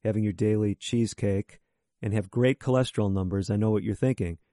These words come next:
You're saying, "No, those things are not a problem." Here's the problem with these, uh, what we call N of one studies. Uh,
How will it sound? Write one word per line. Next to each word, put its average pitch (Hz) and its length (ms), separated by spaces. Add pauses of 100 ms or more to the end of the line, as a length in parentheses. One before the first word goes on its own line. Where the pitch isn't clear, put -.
(140)
You're 104 80
saying, 110 260
"No, 127 260
those 113 220
things 110 240
are 110 60
not 107 160
a 98 40
problem." 101 500 (760)
Here's 196 500
the 175 80
problem 139 400
with 113 160
these, 110 320
uh, 98 220 (240)
what 120 100
we 120 100
call 113 300
N 123 200
of 104 160
one 104 300
studies. 101 640 (320)
Uh, 101 280